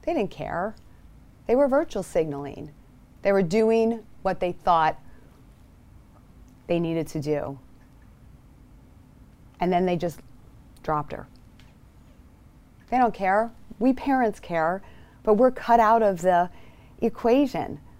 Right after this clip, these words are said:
They're with these kids, you know, six hours a day. We're with them for life. We never stop being <laughs> parents, and somehow we're the bad ones. We're the unsafe ones. It's really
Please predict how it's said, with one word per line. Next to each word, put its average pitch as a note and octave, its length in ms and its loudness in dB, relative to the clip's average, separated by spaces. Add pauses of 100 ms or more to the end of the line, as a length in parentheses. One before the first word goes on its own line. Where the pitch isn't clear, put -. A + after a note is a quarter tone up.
(640)
They're D4 140 6
with C#4+ 240 2
these G#3 220 -2
kids, G3+ 520 -2 (360)
you F3+ 60 -12
know, E3 40 -12
six - 300 -4
hours G#3 340 2
a F3+ 60 -4
day. F#3 320 2
We're E4+ 200 -2
with D4+ 240 -2
them E3 200 -4
for D#3 200 -10
life. C#3 520 -12 (1300)
We D#4+ 140 2
never F#3+ 360 2
stop - 280 -8
being F#3+ 260 -2
<laughs> - 160 -10
parents, E3+ 480 -4 (360)
and G3 120 -2
somehow G3+ 420 -2
we're F3 160 -6
the E3+ 80 -6
bad D#3 260 -6
ones. C4 400 -6 (340)
We're F3+ 120 -4
the F#3 120 -2
unsafe F3 540 -4
ones. C#4 320 -4 (680)
It's - 140 -14
really A3+ 380 0